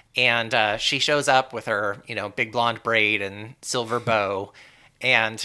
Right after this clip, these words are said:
Nynaeve asks her if Gaidal Cain, who is her lover, um, is about, and Brigida says she hasn't seen him in some time, which she thinks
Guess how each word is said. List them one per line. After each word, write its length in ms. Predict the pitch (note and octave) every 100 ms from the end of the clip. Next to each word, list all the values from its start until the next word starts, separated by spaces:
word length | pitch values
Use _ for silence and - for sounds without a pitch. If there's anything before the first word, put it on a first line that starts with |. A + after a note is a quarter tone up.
| -
Nynaeve 480 | B2+ B2 B2 A#2+ -
asks 440 | A#2+ A2+ - - -
her 320 | A2+ G#2 - A#2+
if 280 | A2+ -
Gaidal 440 | - A#2 A#2 A2+ A2
Cain, 480 | - C3 A2+ G2+ B2
who 280 | C3 A2+
is 220 | G#2 F#2+ -
her 220 | - G#2+
lover, 640 | G2+ A2 A#2+ G2+ G2 - - - - - _ -
um, 380 | A2+ G2+ G2 G2 -
is 160 | B2
about, 580 | A#2+ G#2+ F#2+ G2+ - - - _ -
and 760 | B2+ A#2 A#2+ A#2 G#2+ G#2+ - - _ _
Brigida 360 | C#3+ C#3 C#3 B2+
says 280 | - A#2+ -
she 160 | C3
hasn't 260 | A#2 A#2 -
seen 200 | B2 A2+
him 120 | A2+
in 120 | G#2+
some 240 | G2+ G#2 G2+
time, 480 | - G#2+ G#2 F#2+ - - - _ -
which 420 | C#3 - - -
she 200 | - B2+
thinks 480 | C3 A#2 - -